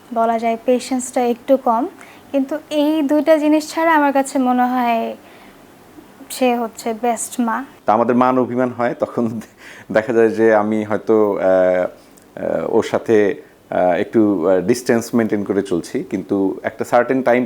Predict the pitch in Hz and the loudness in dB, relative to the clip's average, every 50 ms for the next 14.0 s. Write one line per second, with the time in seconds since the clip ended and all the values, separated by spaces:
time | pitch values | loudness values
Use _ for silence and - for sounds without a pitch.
0 | - 127 117 120 120 113 110 113 113 110 107 110 - 113 113 101 104 92 - - | 0 2 2 2 2 2 0 -2 -2 -2 -4 -6 -4 -4 -2 -2 -2 -6 -8 -18
1 | _ - - _ _ - 107 98 92 110 107 107 104 107 104 104 101 92 - - | _ -20 -20 _ _ -2 -2 -2 0 -2 -2 0 0 2 2 2 0 0 -2 -6
2 | - - - 95 95 90 - - 98 104 113 104 110 113 95 - - 107 92 101 | -4 0 2 4 4 2 2 0 0 0 0 0 -2 -4 -4 -4 -6 -4 -4 -4
3 | - - 90 - - - 139 131 98 - - - 107 107 107 101 92 92 110 113 | -6 -6 -10 -8 -8 -10 -8 -4 -6 -4 0 0 0 2 2 0 2 4 2 2
4 | 113 101 - - - 87 87 95 92 87 76 - - - - - - - _ - | 2 0 -4 -6 -4 0 2 2 2 2 0 -2 -6 -16 -20 -20 -20 -20 _ -12
5 | 95 90 90 87 90 87 85 80 80 76 71 65 65 - - - - - - - | -8 -6 -4 -2 -2 -2 -2 -2 -4 -4 -4 -6 -8 -8 -10 -12 -14 -16 -6 -2
6 | - 110 - 131 - - - 143 127 - 131 - - 113 110 107 101 - 104 101 | -2 0 0 0 -4 -2 -4 -4 -2 -2 -4 -2 0 0 0 0 0 2 2 2
7 | 104 101 113 107 87 95 - - 101 92 90 85 78 76 80 104 - - - - | 2 2 -2 -2 -2 -6 -6 -4 -4 -2 -2 -4 -6 -6 -6 -6 -6 -6 -10 -16
8 | - - 98 104 113 120 127 120 - - 139 127 - 135 135 147 143 139 147 147 | -10 -4 0 2 2 2 2 2 0 -2 -2 -2 -2 -2 0 2 0 4 4 4
9 | 135 131 131 143 139 131 123 - 131 123 127 131 123 - - 104 92 113 113 - | 2 4 0 -2 -2 -2 -2 0 0 2 2 0 0 -2 -6 -6 -2 -2 -4 -2
10 | - 117 107 - - 110 98 - 113 110 107 104 85 104 101 98 98 95 90 69 | -2 -4 -4 -2 -6 -8 -4 -2 -2 -2 0 0 0 2 4 4 4 4 2 2
11 | 78 92 92 92 92 92 90 85 87 87 92 87 85 87 85 90 92 87 69 76 | 0 -2 -2 -2 -4 -4 -4 -4 -2 -2 -2 -2 -2 -4 -4 -2 -2 0 0 0
12 | 90 92 95 87 85 - - 85 92 101 95 85 82 - - - - 87 87 85 | 0 -2 -2 -2 -4 -4 -2 0 0 0 -2 -2 -8 -14 -14 -8 -6 -6 -4 -4
13 | 82 80 - - 101 92 107 98 98 101 104 98 104 104 104 104 107 113 120 | -6 -8 -2 -2 0 0 0 -2 -2 -4 -4 -2 -2 -4 -2 -2 -2 -4 -4